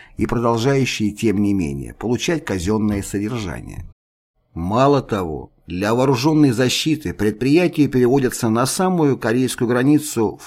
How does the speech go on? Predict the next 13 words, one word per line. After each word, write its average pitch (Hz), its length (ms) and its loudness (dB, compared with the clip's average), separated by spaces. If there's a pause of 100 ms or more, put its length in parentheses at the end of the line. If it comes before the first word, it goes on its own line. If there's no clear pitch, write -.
(120)
Фынь-Хувно-Чен, 123 1500 0 (320)
Читинский 127 560 -2
казачий 92 460 -6
полк. - 400 -18 (1160)
У 101 100 -4
Безобразова 143 600 2
возникает 131 560 2
даже 120 300 2
мысль 147 580 2
образовать 120 760 2
солдатские 113 680 -2
рабочие 104 500 -2
артели 127 560 -6